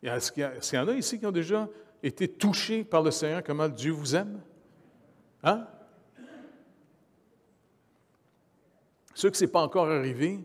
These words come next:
s'il vous plaît, demandez au Seigneur qu'il vous prenne dans ses bras. C'est un père qui aime ses enfants.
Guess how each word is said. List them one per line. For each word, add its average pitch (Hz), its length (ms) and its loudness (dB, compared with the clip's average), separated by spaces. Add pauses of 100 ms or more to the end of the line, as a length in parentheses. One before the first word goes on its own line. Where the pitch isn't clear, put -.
(400)
s'il - 320 -2
vous 151 140 -6
plaît, 160 320 -4 (140)
demandez 175 420 2
au 226 100 -2
Seigneur 147 600 -2 (420)
qu'il - 160 -8
vous 135 140 -6
prenne 190 260 0
dans 151 140 0
ses 135 180 2
bras. 143 340 -4 (680)
C'est - 280 -2
un 147 160 6
père 185 420 0
qui - 140 -6
aime 156 100 0
ses 139 280 0
enfants. 135 380 -6